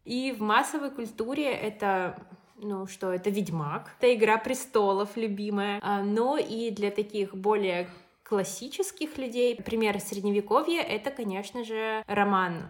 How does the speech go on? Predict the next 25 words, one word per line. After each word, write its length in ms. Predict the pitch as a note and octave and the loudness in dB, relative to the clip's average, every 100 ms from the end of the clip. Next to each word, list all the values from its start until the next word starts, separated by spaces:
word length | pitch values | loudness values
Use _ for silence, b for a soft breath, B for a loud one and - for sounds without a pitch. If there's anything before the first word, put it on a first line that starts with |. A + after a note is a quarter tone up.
| - | -10
Вальтера 440 | F#3 F#3+ F#3+ F#3 | -2 -2 0 -4
Скотта 380 | F3+ - F#3 G#3+ - | -6 -4 -4 -4 -4
«Айвенго». 560 | G#3 G3+ A3+ G3 E3 - | -2 -2 -2 -4 -8 -8
Ну, 140 | A#3+ F#4 | -2 -2
в 40 | |
общем, 280 | G4+ F#4 D#4+ C#4 | 0 -2 0 2
авторов 440 | D#4+ - D4+ - | 2 0 -4 2
паблика 560 | D#4+ G4+ E4+ D#4 C4+ A#3+ | 4 4 2 0 0 0
часто 680 | - C4+ C4+ B3 A3+ G#3 G#3 | 0 0 0 -2 0 0 -2
критиковали 600 | A3 G#3+ - A3 G#3 F#3+ | -6 -4 -2 0 0 -2
в 60 | |
комментариях. 540 | - G3 G3 G3 F3+ F3 | -4 -4 -2 -2 -2 -2
Казалось 400 | A3+ A#3+ A3 F#3+ | 2 4 4 0
бы, 100 | F#3+ | -6
к 80 | - | -8
чему 240 | C4 B3+ | -4 -2
придраться? 720 | G#3 G3+ A3+ E4 - - G3 G#3+ | -2 -2 2 2 0 -8 -8 -6
Им 140 | E4 | -6
сказали, 400 | - D4+ D4 C4 | -4 -2 0 0
что 200 | C4 C#4 | -4 -6
вы 120 | C#4+ | -6
вот 180 | B3+ A#3+ | -4 -4
размещаете 640 | A3+ B3+ B3+ C#4+ A3 G#3 | -4 -4 -2 0 0 -2
эти 140 | G3+ G#3 | -6 -4
миниатюры. 720 | A3 A#3+ B3 F4+ G#4+ - | -2 -2 -2 2 2 0